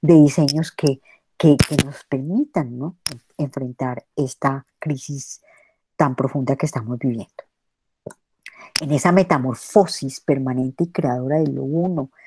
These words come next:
en lo otro, se va haciendo camino, huella, marca, tatuaje. ¿Y qué camino, qué huella, qué marca y qué ta-, qué tatuaje deja, por ejemplo,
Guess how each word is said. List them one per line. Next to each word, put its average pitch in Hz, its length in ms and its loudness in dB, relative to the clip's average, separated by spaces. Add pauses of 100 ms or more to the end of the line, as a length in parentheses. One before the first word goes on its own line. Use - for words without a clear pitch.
(340)
en 147 340 4
lo 131 200 0
otro, 175 360 4 (180)
se 139 200 0
va 127 80 2
haciendo 143 400 -4
camino, 135 580 -6 (140)
huella, 131 500 -4 (320)
marca, 156 720 0 (380)
tatuaje. 139 580 0 (540)
¿Y 202 180 4 (140)
qué 214 240 8 (340)
camino, 175 540 0 (100)
qué 151 140 0
huella, 160 440 2 (120)
qué 151 120 -4
marca 160 560 -4
y 160 80 -10
qué 139 140 -6
ta-, - 240 -10 (140)
qué - 160 -2 (100)
tatuaje 156 600 -2 (340)
deja, 156 300 2
por 156 160 -2
ejemplo, 131 680 -6